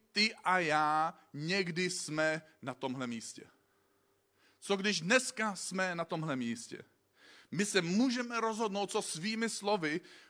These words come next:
budeme dělat, jestli, co svými slovy budeme v druhých lidech vyvolávat. Naše slova mohou budovat a mohou pozbuzovat.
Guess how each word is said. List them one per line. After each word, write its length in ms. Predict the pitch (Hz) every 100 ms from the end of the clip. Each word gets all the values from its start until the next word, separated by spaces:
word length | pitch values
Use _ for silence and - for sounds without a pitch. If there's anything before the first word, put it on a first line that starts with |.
| -
budeme 640 | 113 185 190 190 185 190 - -
dělat, 440 | 135 196 196 170 -
jestli, 380 | 180 202 151 -
co 240 | - 220
svými 440 | 220 - 208 214 202
slovy 300 | 214 226 190
budeme 360 | 180 208 208
v 40 | 160
druhých 400 | 170 190 190 175
lidech 340 | 160 170 - - - -
vyvolávat. 680 | 160 175 180 175 165 139 143
Naše 240 | 175 196
slova 520 | 175 - 226 180 175 - - -
mohou 500 | 147 214 208 202 208
budovat 720 | 160 139 208 202 185 180 190 - -
a 80 | 156
mohou 300 | 180 196 185
pozbuzovat. 840 | - 185 170 175 165 135 123 -